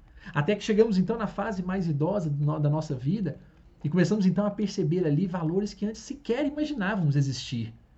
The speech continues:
Descobrimos, por exemplo, a verdadeira importância da medicina preventiva, dos cuidados de toda uma existência.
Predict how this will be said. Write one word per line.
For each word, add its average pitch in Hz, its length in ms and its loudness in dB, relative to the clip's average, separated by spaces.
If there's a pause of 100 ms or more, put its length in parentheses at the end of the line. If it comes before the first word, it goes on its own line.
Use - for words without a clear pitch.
(300)
Descobrimos, 247 460 -4
por 226 160 -2
exemplo, 208 400 -2
a 160 60 0
verdadeira 156 640 0
importância 170 600 -4
da 147 120 2
medicina 156 880 2 (260)
preventiva, 156 800 2
dos 135 180 -2
cuidados 147 460 0
de 135 60 -4
toda 139 200 -2
uma 127 120 -4
existência. 120 640 -10